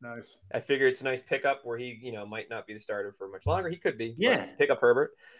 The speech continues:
Speaker 2: Um,
Speaker 3: Good
Speaker 2: Stephon
Speaker 3: call.
Speaker 2: Diggs, I'm stacking him with Josh Allen in this matchup against Baltimore. And then I like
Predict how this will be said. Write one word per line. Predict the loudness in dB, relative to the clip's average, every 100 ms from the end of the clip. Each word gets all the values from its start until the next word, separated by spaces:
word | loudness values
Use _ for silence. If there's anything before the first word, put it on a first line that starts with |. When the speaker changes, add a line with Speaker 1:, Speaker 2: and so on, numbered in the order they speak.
| _ 12
Speaker 2:
Um, | 12 12 12
Speaker 3:
Good | 8
Speaker 2:
Stephon | 10
Speaker 3:
call. | 12 12
Speaker 2:
Diggs, | 12 12 12 10 2
I'm | -2
stacking | 8 10 10 6 2
him | 4 6
with | 6 4
Josh | 6 6 6 4
Allen | 2 2 0
in | -2 -2
this | -4 -4
matchup | -2 -2 -2 -4 -4
against | -4 -6 4
Baltimore. | 6 6 2 0 2 2
And | 2
then | 4
I | 4
like | 4 6 4